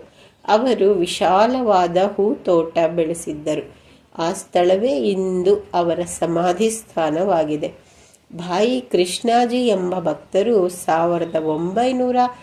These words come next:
ಹನ್ನೆರಡರಲ್ಲಿ ಆರು ತಿಂಗಳು ಶ್ರೀ ಸಾಯಿ ಅವರ ಸೇವೆ ಮಾಡಿದರು. ಇದರ ನೆನಪಿಗಾಗಿ ಅವರು ಗುರು ಪಾದುಕೆಗಳನ್ನು ಪ್ರತಿಷ್ಠಾಪಿಸಿದರು.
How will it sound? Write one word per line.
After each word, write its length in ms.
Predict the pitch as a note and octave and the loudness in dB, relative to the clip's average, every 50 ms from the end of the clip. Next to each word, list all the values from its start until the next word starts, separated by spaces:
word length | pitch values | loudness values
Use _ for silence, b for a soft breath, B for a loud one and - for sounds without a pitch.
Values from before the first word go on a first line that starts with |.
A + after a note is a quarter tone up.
| B B B B B - - | B B B B B -12 -4
ಹನ್ನೆರಡರಲ್ಲಿ 1300 | - F3 E3+ F#3 G3+ G#3+ A#3 B3 C4 D4 C4 A#3 A3+ G3+ F#3+ E3+ D#3 D#3+ D#3+ D#3+ E3 F#3 G3 G3+ F#3 - - - | -2 0 0 2 0 0 2 2 2 2 2 2 2 2 0 0 0 -2 -2 0 2 4 4 2 2 -2 -6 -6
ಆರು 500 | E3+ E3 E3+ F3 G#3 A#3 C4 C4+ C4+ - | -4 -2 0 0 0 0 -2 -2 -6 -2
ತಿಂಗಳು 440 | - F#3+ F#3+ F#3+ F#3+ G3+ G#3 A#3 B3+ | -2 -2 0 0 0 0 0 0 0
ಶ್ರೀ 280 | B3 - - G3+ F3+ | -2 -2 -2 -2 -2
ಸಾಯಿ 500 | F3+ F3+ - F3+ E3 D#3+ E3 F3+ G3 G#3 | -2 -2 -4 -2 0 0 0 0 2 2
ಅವರ 240 | G3 F3+ E3 E3 D#3+ F3+ C4+ | 0 0 0 -2 -2 -2 -2
ಸೇವೆ 480 | C4+ - - G#3 F3 E3 D#3+ D#3+ E3 | -2 -4 -2 -2 -2 -2 -2 -4 -4
ಮಾಡಿದರು. 840 | D#3+ D#3 D#3 D#3+ E3 D#3+ D#3+ D#3 D#3+ E3 D#3 - - B B B B B B B B B - | -4 -4 -4 -6 -6 -8 -8 -6 -6 -6 -6 -8 -12 B B B B B B B B B -4
ಇದರ 280 | G3 G3+ G3 A3 C4 C#4+ C#4+ | -2 2 4 4 4 6 4
ನೆನಪಿಗಾಗಿ 1000 | C#4+ C#4 G#3 G3+ G3+ F#3+ F#3+ F#3+ F3 E3 D#3+ E3 D#3+ D#3+ D#3 D#3+ E3+ G3+ G3 - - | 4 4 4 4 4 2 2 2 0 0 0 0 -2 -2 -2 -2 -2 -2 -2 -2 -2
ಅವರು 440 | F#3 E3 D#3+ D#3+ F#3 G#3+ G#3+ G3+ D#3+ | -2 0 0 2 0 0 -2 -4 -4
ಗುರು 280 | E3 D#3+ E3+ G3+ A#3+ | -2 0 2 2 2
ಪಾದುಕೆಗಳನ್ನು 1040 | - - A#3 G3+ F#3 F3 F3 E3+ - - E3 D#3 D#3+ E3 D#3+ D#3 D#3 D3+ D#3 F3+ F#3+ | 2 4 4 4 4 2 0 -2 -2 -6 -4 -2 -2 -2 -2 -2 -2 -2 -2 -2 -4
ಪ್ರತಿಷ್ಠಾಪಿಸಿದರು. 1700 | - - G3+ F#3+ G3 G3+ - - - - - F3 E3 - - - - - - - F3+ - E3+ D#3+ E3 E3 D#3 D3+ - - B B | -4 -8 -10 -8 -8 -8 -10 -10 -12 -4 -2 -2 -2 -2 -6 -12 -20 -20 -18 -16 -12 -10 -10 -6 -2 -2 -2 -2 -4 -10 B B